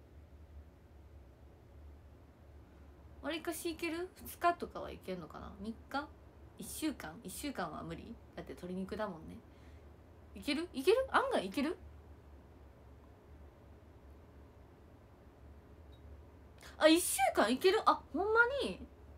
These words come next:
あ、そう。あ、ジップロックに入れて冷凍。あ、ほんとに？あ、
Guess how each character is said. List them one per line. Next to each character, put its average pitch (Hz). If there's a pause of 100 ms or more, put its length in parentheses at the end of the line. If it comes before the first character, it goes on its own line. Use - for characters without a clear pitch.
(120)
あ、 349
そ 427 (4000)
う。 277
あ、 269 (240)
ジ 370
ッ 381
プ -
ロ 330
ッ -
ク -
に 220
入 220
れ 220
て 220
冷 233
凍。 269
あ、 277
ほ 311
ん 349
と 370
に？ 359 (920)
あ、 156